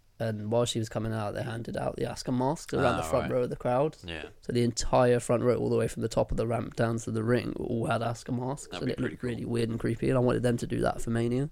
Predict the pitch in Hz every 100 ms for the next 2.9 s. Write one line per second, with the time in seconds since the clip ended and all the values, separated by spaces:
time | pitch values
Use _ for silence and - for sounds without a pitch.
0 | - 87 82 80 82 - - - - -
1 | - - - - - - - - - -
2 | - - - 92 85 76 - -